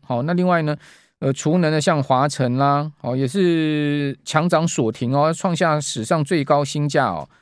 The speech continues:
中兴电快攻到一百了哈，雅力士电、永冠哦，今天带动整个电机类股，可以讲说是相对盘面上面强势的族群了。好，那台积电、联电压得不动，哦，最-，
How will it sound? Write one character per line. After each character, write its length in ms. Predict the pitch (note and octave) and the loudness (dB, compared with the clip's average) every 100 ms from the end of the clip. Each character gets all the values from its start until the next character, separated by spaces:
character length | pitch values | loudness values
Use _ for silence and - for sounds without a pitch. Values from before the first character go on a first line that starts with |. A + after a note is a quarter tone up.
| _ | _
中 220 | F3 E3+ | -2 0
兴 240 | D#3 F3 F3 | 0 0 2
电 280 | F3 B2+ | 0 0
快 160 | A#2 F3+ | 0 -2
攻 220 | - D#3+ | 0 0
到 140 | D#3 E3 | 0 0
一 100 | D#3 | 0
百 240 | A#2 F2+ | 0 0
了 160 | F#2 G2+ | -2 -4
哈， 100 | G#2+ | -4
雅 200 | A#2+ A2 | -4 -4
力 160 | C#3+ D3+ | -2 -2
士 300 | - G3+ C#3+ | -2 -2 0
电、 240 | D#3 C3 | 0 0
永 220 | A2+ G#2 | -2 -4
冠 200 | A2 D3 - _ _ _ - | 0 0 -2 _ _ _ -4
哦， 180 | B2+ | -2
今 160 | A#2+ F3 | 0 0
天 140 | E3+ | 2
带 180 | E3 E3+ | 2 2
动 180 | D3+ C#3 | 2 0
整 140 | B2 | -2
个 260 | A2 B2+ C#3+ - _ | -2 0 -2 -4 _
电 160 | F#3+ D#3 | -2 0
机 160 | C#3+ | 0
类 160 | D#3 C#3 | 0 0
股， 240 | A2 G#2 - | -2 -6 -6
可 100 | - | -4
以 60 | D3+ | 0
讲 180 | C#3+ G2+ | 0 0
说 140 | C#3 | -2
是 80 | C#3 | -2
相 260 | C#3 D3 | 0 0
对 160 | D3 C#3+ - | 2 0 -2
盘 180 | - B2 | -2 0
面 160 | D#3 C#3 | 0 2
上 180 | C#3+ | 0
面 140 | C3 C3 | 0 -2
强 240 | - A#2 | -2 -2
势 160 | C3+ D3 | -2 -2
的 80 | A#2 | -2
族 180 | A2 | -4
群 240 | A#2 - F#2+ | -6 -4 -4
了。 140 | G2+ - - _ _ | -4 -8 -20 _ _
好， 160 | - D#3 - | -4 -2 0
那 320 | E3+ E3 D#3 | 2 4 2
台 140 | E3+ | 2
积 80 | F#3 | 0
电、 120 | A3+ | 2
联 160 | F3 F3+ | 2 2
电 200 | G#3 F#3 | 2 2
压 160 | F#3+ | 2
得 80 | F#3+ | 2
不 100 | F3 | -2
动， 260 | D3+ A#3+ E3+ - | 0 0 0 -4
哦， 180 | C#3+ B2+ | -4 -4
最-， 640 | - G3+ F#3 F3+ E3+ E3+ | -4 -2 0 2 0 -2